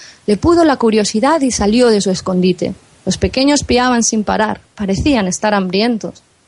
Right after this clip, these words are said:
Se fijó entonces en que aquellos polluelos eran águilas imperiales.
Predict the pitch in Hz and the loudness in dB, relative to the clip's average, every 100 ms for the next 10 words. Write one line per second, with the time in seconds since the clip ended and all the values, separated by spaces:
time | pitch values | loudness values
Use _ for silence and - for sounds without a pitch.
0 | - - - _ _ - 254 285 339 349 | -20 -20 -20 _ _ -2 -2 0 0 2
1 | 254 254 302 285 247 214 220 254 302 269 | 0 0 0 0 -2 -2 0 0 0 2
2 | 240 277 254 254 269 269 294 _ _ _ | 2 2 2 2 2 0 -2 _ _ _
3 | _ _ _ - 277 370 392 - 370 285 | _ _ _ -2 0 2 2 2 0 0
4 | 403 330 180 185 311 427 - | 2 2 2 0 -4 -4 -10